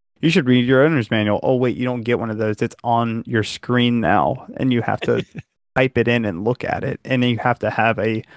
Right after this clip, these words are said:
Speaker 1: web signal to be able to pull it up." So
Speaker 2: <laughs> Yeah, like,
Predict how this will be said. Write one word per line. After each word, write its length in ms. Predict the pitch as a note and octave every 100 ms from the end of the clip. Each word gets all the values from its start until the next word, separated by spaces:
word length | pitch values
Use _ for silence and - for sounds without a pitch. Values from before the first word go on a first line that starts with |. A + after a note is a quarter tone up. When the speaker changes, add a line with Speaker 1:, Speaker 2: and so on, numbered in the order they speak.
| _
Speaker 1:
web 300 | C#3 C3 B2
signal 360 | - B2 A#2 A2
to 60 |
be 140 | G#2 A#2
able 140 | A2
to 40 | G#2+
pull 240 | - G#2 F#2
it 40 |
up." 360 | E2 - - -
So 520 | - - - B1 - - - _ _ _
Speaker 2:
<laughs> 920 | - - D3 B2 D3 - D#3 - - -
Yeah, 320 | A#2+ G#2 G2 - - E3 -
like, 420 | B2+ G#2+ G#2+ -